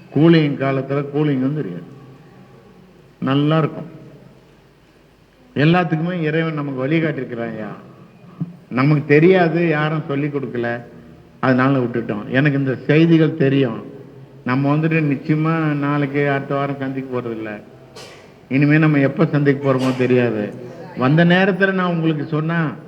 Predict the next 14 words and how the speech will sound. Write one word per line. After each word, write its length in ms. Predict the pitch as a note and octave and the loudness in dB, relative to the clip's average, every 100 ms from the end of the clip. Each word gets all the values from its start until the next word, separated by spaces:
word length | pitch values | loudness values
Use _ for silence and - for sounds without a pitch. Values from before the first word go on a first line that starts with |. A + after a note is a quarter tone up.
| - - - - | -20 -20 -18 -2
ஒரு 260 | C3+ C#3 C3+ C3 B2+ B2+ B2+ | 2 4 4 4 2 2 2
ஏ-, 140 | D3 D3+ F#3 | 2 4 4
ஏதோ 240 | A#3+ A#3+ G#3 D#3 | 4 4 2 0
உங்களுக்கு 320 | D#3 D#3 C#3 | 0 0 0
ஞாபகம் 360 | D3+ F#3+ G3 G3 | 0 0 0 0
வரும்போது 320 | F#3+ G3+ A3 | 0 0 0
பயன்படுத்துவீங்கல்ல, 760 | F#3+ F#3+ F3+ E3+ E3+ E3+ D#3+ D3+ - - - - - - - - - - - - - | 0 0 0 0 -2 -2 -2 -4 -8 -18 -20 -20 -20 -20 -20 -20 -20 -20 -20 -16 -2
அவ்வளவுதான், 580 | B2+ G#3+ A#3 A3 D3 - - - - - G#2+ | 2 6 6 4 2 -2 -10 -16 -18 -10 -2
வேற 160 | B2+ D#3 | 2 2
ஒண்ணும் 320 | D#3 D#3 F3 E3 | 2 -2 -4 -4
கிடையாது. 240 | A#2 F2+ - - - - - - - _ B2+ | -6 -10 -16 -20 -20 -20 -20 -20 -20 _ -2
ராத்திரில 520 | C#3+ E3+ F#3 E3+ D#3+ D3 | 0 0 0 0 0 -2
படுக்கும்போது 580 | D3+ D3+ D#3 C#3+ B2+ D#3 - - - - - - | -4 -4 -4 -4 -4 -8 -10 -20 -20 -20 -20 -12
ஒரே 300 | - C3+ D3+ | 0 4 6